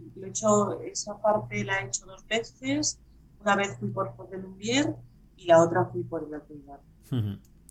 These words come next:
Speaker 2: Lo que decimos,
Speaker 1: Vale.
Speaker 2: las tres opciones, por el castillo, por el
Speaker 1: Y
Speaker 2: otro
Speaker 1: luego
Speaker 2: castillo de
Speaker 1: vas por
Speaker 2: Sangüesa,
Speaker 1: Javier.
Speaker 2: por Sangüesa o
Speaker 1: Eso
Speaker 2: por
Speaker 1: es.
Speaker 2: Javier.
Speaker 1: Sí.
Speaker 2: La verdad que las tres
Speaker 1: Eso
Speaker 2: bonitas,
Speaker 1: es.
Speaker 2: pero bueno, yo siempre digo que la gente que venga de fuera, ¿no? El ver un castillo como el de Javier,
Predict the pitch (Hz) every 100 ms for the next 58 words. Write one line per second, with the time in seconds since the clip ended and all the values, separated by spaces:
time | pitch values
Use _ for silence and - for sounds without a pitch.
0 | - 120 113 104 147 143 139 139 113 113
1 | 107 95 - 104 98 98 101 120 120 127
2 | 127 127 123 120 113 160 170 190 202 120
3 | 117 131 165 151 139 120 110 123 170 156
4 | 123 - 98 92 85 - - - - -
5 | 104 120 120 127 113 95 92 - 101 95
6 | 95 101 110 110 110 101 110 107 113 107
7 | 107 104 101 - 110 107 110 104 101 104
8 | 101 - 101 101 101 98 98 101 101 -